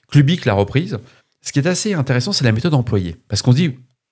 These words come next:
l'entreprise est en train d'espionner ses collaborateurs. C'est pas tout à fait ça, hein. Quand même, quand on lit le document, Apple encouragerait ses employés à utiliser leur appareil personnel, donc on appelle ça du billode,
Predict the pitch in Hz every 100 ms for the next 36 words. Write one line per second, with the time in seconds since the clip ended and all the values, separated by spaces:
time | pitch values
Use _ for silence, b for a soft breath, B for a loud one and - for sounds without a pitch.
0 | - 110 113 - - 185 - 98 101 147
1 | 120 113 143 120 117 107 104 101 98 -
2 | 107 175 160 131 107 87 80 80 85 -
3 | 104 101 117 127 139 170 104 92 87 92
4 | - 120 208 b b b b - 135 190
5 | 208 127 - 139 170 143 139 139 139 101
6 | 104 - 120 123 101 110 104 113 90 95
7 | 107 92 85 104 - - 107 190 113 92
8 | 85 87 110 87 80 90 90 135 208 90